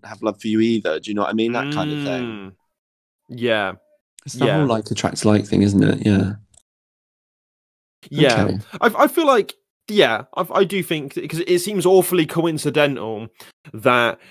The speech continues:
Speaker 2: you know, we start doing this podcast, we start talking about all these things. I start f-, like, sort of being a bit more conscious about what's going on with me and, and trying to be a, a lot more involved with me, 'cause I, I've always been thinking sort of, like, externally
Speaker 1: Yeah.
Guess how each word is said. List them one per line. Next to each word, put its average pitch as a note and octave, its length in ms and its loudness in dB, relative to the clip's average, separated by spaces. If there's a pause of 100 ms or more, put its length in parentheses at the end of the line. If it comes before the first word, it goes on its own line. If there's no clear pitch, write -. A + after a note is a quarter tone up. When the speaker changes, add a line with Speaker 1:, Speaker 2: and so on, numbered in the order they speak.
Speaker 2:
you C3+ 100 -4
know, B2 100 2
we C3 100 -2
start C#3+ 280 2
doing D3 180 -2
this B2 160 -4
podcast, A#2+ 580 -4
we B2 60 -6
start D3+ 240 0
talking D3 260 0
about B2 180 0
all B2 140 -4
these A#2 240 -8
things. A2+ 380 -10
I C3+ 140 2
start B2 360 0
f-, - 220 -16
like, B2 200 -4
sort A#2 220 -4
of A2+ 140 -20
being B2+ 140 0
a A#2+ 40 -2
bit C3+ 120 0
more B2 180 -2
conscious C#3+ 400 -4
about B2 200 0
what's B2 160 -2
going B2+ 280 -2
on D3 220 2
with A#2 200 -6
me A2 260 -6
and, A#2+ 200 -6
and A#2+ 160 -6
trying C3 420 0
to A2+ 100 -10
be A#2 200 -6
a, G#2+ 80 -2 (100)
a A2+ 80 -4
lot A2+ 160 0
more A2 200 -4
involved A2 600 0
with A#2 300 -2
me, G#2+ 260 -6
'cause B2 180 -6
I, C3 140 2
I've C#3 140 0
always D#3 220 0
been C#3 200 -6
thinking B2+ 600 -8 (280)
sort C#3 180 -2
of, A#2 40 -6
like, B2 200 -2
externally B2 1040 -4 (140)
Speaker 1:
Yeah. B2 340 4